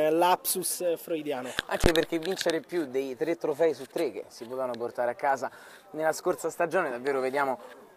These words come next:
Speaker 2: non si possa, eh, fare, chissà, quello di mandare probabilmente tanti giocatori anche all'interno della rappresentativa di fine anno può essere a tutti gli effetti anche una conquista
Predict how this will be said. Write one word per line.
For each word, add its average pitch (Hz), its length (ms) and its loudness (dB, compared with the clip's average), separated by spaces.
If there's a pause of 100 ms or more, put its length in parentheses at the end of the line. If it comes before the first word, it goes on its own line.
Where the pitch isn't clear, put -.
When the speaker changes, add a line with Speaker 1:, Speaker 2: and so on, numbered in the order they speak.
(760)
Speaker 2:
non 123 160 -10
si 139 180 -4
possa, 139 640 8
eh, 160 260 6
fare, 143 440 10
chissà, 135 380 6 (200)
quello 143 320 0
di 123 240 -2
mandare 127 420 8
probabilmente 123 640 -2
tanti 143 340 2
giocatori 156 420 4
anche 147 220 2
all'interno 147 540 2
della 135 480 6
rappresentativa 139 800 0
di 135 100 0
fine 139 220 -2
anno 143 280 2 (420)
può 175 140 8
essere 156 320 10
a 131 40 4
tutti 147 240 -4
gli 139 80 2
effetti 156 360 2
anche 143 220 -2
una 135 420 4
conquista 151 800 2